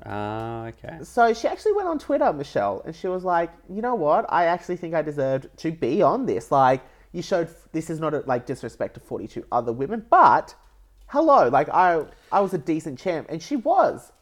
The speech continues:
Speaker 1: Yeah, I like,
Speaker 2: Um,
Speaker 1: I like how she handled it as well. Like, she was like, "I'm angry about this, but don't throw shade at anybody else."
Speaker 2: It's not at the other women, it's
Speaker 1: And
Speaker 2: at
Speaker 1: it's
Speaker 2: W W E.
Speaker 1: not because I'm Undertaker's husband, uh, wife, husband, wife.
Speaker 2: Hmm.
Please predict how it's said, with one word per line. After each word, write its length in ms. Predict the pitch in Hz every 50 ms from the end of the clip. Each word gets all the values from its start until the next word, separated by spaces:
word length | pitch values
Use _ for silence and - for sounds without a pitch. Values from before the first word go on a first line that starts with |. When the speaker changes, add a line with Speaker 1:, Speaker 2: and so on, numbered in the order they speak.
| _ _ _ _ _ _ _ _ _ _ _ _ _ _ -
Speaker 1:
Yeah, 220 | - 131 139 135 131 -
I 240 | 214 226 226 226 220
like, 20 | 214 214
Speaker 2:
Um, 40 | 208 -
Speaker 1:
I 20 | 131
like 160 | 151 160 -
how 80 | 196 180
she 160 | - - 160
handled 460 | 107 107 104 110 117 123 131 131 147
it 120 | 151 165 - -
as 140 | 117 107
well. 340 | - 101 101 117 156 175 165 _ -
Like, 160 | 113 101 -
she 160 | - - 101
was 160 | 101 104 -
like, 180 | 104 104 101 - -
"I'm 160 | 113 110 107
angry 240 | 107 107 104 101 98
about 160 | 98 95 80
this, 420 | 104 98 98 - - - - - - _
but 140 | - - -
don't 240 | 104 98 104 - - _ _ _
throw 180 | - 107 104 101
shade 280 | - - 107 101 104
at 80 | 104 101
anybody 320 | 101 101 101 104 110 104
else." 340 | 95 95 98 101 104 - -
Speaker 2:
It's 120 | 180 - -
not 140 | 170 165
at 120 | 175 165 -
the 100 | 190 180
other 160 | 165 160 160
women, 300 | 139 131 147 143 156 151
it's 100 | 139 -
Speaker 1:
And 100 | 147 117
Speaker 2:
at 60 | 113
Speaker 1:
it's 40 | -
Speaker 2:
W 180 | 135 117 113 113
W 180 | - - 113 110
E. 20 |
Speaker 1:
not 220 | 117 113 101 95
because 280 | - 110 - 123 110 110
I'm 240 | 110 104 107 101 -
Undertaker's 680 | - 113 107 104 - - 113 104 - - 104 101 - -
husband, 440 | - - 104 104 - - 107 107 -
uh, 120 | 113 107 104
wife, 400 | 104 101 98 110 123 - - _ _ _
husband, 300 | - 92 - - 110 - _ _ _ _ _ -
wife. 320 | 107 104 104 113 117 -
Speaker 2:
Hmm. 220 | - 175 165 160